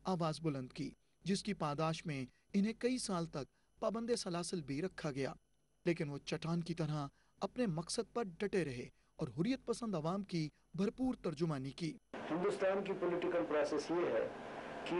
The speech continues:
Speaker 2: लोगों को मौजूदा तहरीक के साथ से दूर करने के लिए और इसके साथ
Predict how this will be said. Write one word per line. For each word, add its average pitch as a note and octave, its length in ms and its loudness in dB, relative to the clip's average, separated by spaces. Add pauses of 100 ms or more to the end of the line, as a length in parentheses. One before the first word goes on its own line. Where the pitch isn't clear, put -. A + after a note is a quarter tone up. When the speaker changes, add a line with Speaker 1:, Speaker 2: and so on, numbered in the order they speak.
(120)
Speaker 2:
लोगों D#3+ 380 4 (100)
को D3 80 4 (1900)
मौजूदा D3+ 520 2 (120)
तहरीक D3+ 420 2
के D3 120 4
साथ - 1500 0
से D3 80 2 (120)
दूर D#3+ 300 2
करने C3+ 300 4
के B2 160 2
लिए A2+ 300 4 (1120)
और E3 240 4
इसके D3+ 280 2
साथ D3+ 300 2